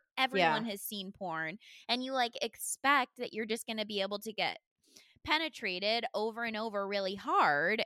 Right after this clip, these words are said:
Speaker 1: and it's gonna make you come. So
Speaker 2: Right.
Speaker 1: the importance for masturbation is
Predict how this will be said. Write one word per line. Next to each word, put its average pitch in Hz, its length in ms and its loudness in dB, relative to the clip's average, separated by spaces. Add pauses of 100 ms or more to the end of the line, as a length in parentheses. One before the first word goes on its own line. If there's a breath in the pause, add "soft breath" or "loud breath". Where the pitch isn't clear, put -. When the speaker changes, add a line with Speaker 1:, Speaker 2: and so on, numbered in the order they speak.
Speaker 1:
and 214 160 4
it's 202 200 0
gonna 214 220 0
make 190 240 -2
you 190 120 -2
come. 180 480 -2
So 190 400 2 (200 loud breath)
Speaker 2:
Right. 180 420 4
Speaker 1:
the 254 160 0
importance 254 840 -2 (240)
for 240 220 -2
masturbation 226 840 0
is 208 140 -2